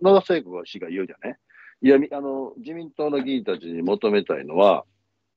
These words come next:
議席を世襲するときにね、息子じゃなく娘を選ぶようにしてください。まあ、そしたらね、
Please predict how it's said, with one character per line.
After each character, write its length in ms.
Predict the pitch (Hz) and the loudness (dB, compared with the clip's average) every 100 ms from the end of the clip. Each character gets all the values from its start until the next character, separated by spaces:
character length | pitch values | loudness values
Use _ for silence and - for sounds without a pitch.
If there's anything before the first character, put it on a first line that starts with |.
| _ _ | _ _
議 200 | - 110 | -6 -2
席 360 | 135 175 156 185 | 2 2 4 2
を 100 | 185 | 0
世 180 | - 110 | -2 -10
襲 240 | 107 110 | -8 -12
す 120 | 104 | -10
る 100 | 120 | -12
と 140 | 110 110 | -8 -10
き 100 | - | -10
に 120 | - | -20
ね、 260 | 82 127 _ - | -14 -14 _ -2
息 320 | 156 185 208 | 0 0 0
子 160 | 202 180 | 4 4
じ 60 | |
ゃ 80 | 139 | 4
な 140 | 98 | 0
く 180 | 87 90 | -4 -8
娘 500 | 90 165 - 214 214 | -6 -8 -4 0 2
を 180 | 196 180 - | 2 0 -2
選 260 | 147 143 | 0 0
ぶ 100 | 131 | -2
よ 100 | 127 | -6
う 40 | 104 | -6
に 100 | - | -12
し 80 | |
て 80 | - | -20
く 100 | - | -20
だ 80 | - | -20
さ 160 | _ _ | _ _
い。 20 | _ _ _ _ _ _ _ - | _ _ _ _ _ _ _ -12
ま 60 | |
あ、 20 | |
そ 220 | 139 233 247 | -2 2 2
し 120 | - | 0
た 120 | 147 | -6
ら 100 | 85 | -6
ね、 280 | - 135 | -10 -14